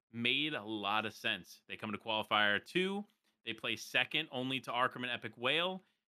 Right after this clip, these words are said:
and, and it just kinda solidified that their game plan works in a closed lobby, like, scenario like that. So I was like, "Okay." I think everybody saw that.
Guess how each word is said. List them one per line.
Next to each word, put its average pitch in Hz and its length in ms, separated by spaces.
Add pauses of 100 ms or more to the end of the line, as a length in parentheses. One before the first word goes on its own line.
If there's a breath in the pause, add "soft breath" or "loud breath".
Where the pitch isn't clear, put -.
(140)
and, 117 420 (140)
and 123 80
it 120 60
just 127 260
kinda 127 180
solidified 131 680
that 117 140
their 131 140
game 127 280
plan 131 280
works 120 500 (140)
in 117 80
a 107 40
closed 113 420
lobby, 110 480 (100)
like, 101 180
scenario 113 500
like 101 340
that. 90 280 (420)
So 113 60
I 110 40
was 107 60
like, 107 120
"Okay." 110 320 (1000)
I 113 60
think 113 180
everybody 117 320
saw 135 340
that. 147 260